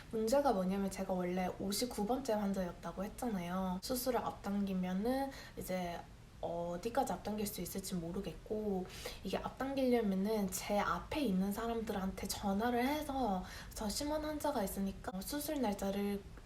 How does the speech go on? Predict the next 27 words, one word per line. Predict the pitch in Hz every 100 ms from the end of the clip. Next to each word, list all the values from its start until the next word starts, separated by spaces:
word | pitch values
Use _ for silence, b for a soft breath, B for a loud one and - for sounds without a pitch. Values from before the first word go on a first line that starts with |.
| -
상대방 | - 285 294 269 240
거를 | 196 190 190
좀 | 185 185
미뤄야 | 190 226 233 214
된다"는 | 190 185 180 185
식으로, | 185 196 - 185 185 185 B B B B
어, | 175 170 165 -
전화를 | - 202 214 349 554 392 226 208 196 185 - -
해서 | - 247 240 220 208 - - -
동의를 | - 240 415 427
구해야 | - 190 190 185 180
된대요. | 175 170 165 220 240 185 185 B B B
근데 | 285 302 302 302 226 - B B
저는 | - 277 381 403
좀 | 349
상식적으로 | 330 359 381 440 359 277
이해가 | 196 202 233 175
안 | 180
갔던 | 208 - 196
게, | 190 190
모든 | 190 190 202 285
사람들이 | 294 302 302 277 233 202
자신이 | 190 190 - 214 202
암에 | 175 185 185 190 196 196 196 196 196 214
걸린 | 208 190 196 208
거에 | 208 196
대해서 | 190 190